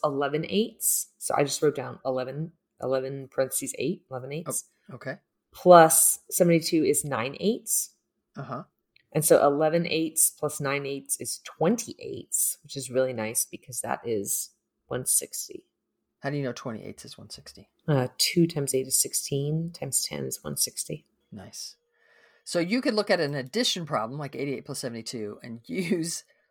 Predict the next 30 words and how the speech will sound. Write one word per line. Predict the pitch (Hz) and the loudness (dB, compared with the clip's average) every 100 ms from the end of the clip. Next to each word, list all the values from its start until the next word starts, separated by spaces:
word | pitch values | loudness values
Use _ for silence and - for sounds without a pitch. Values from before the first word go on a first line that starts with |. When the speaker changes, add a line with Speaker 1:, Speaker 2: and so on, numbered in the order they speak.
| _ | _
Speaker 2:
and, | - - | -12 -10
and, | 139 - | -12 -12
and | 143 | -14
t-, | - - | -14 -18
Speaker 1:
Yeah. | - - 165 | -8 0 0
Speaker 2:
factors | 131 185 | 0 -4
popped | - - 185 226 | -6 2 4 6
out | 220 180 - | 6 4 2
for | 151 | -4
you, | 131 120 117 127 - | -4 -4 -4 -6 -8
and | 135 | -6
all | 143 | -4
of | 160 | -4
a | |
sudden | 160 151 | -4 -6
you | 139 | -6
have | 143 | -10
this | 123 - | -12 -10
nice | 131 123 135 139 - - _ _ _ _ _ _ _ | -8 -6 -6 -6 -8 -12 _ _ _ _ _ _ _
twenty. | - 147 147 | -10 -8 -6
Now, | 175 | -6
if | 208 | -4
it, | 302 - | -6 -2
if | 277 311 | -2 0
you | 370 | 0
would | 330 | 2
have | 233 | 2
gotten | 202 185 | 0 0
nineteen | 165 180 175 - 214 196 | 0 -2 -4 -6 -6 -4
eights, | 190 220 226 - | -6 -8 -10 -10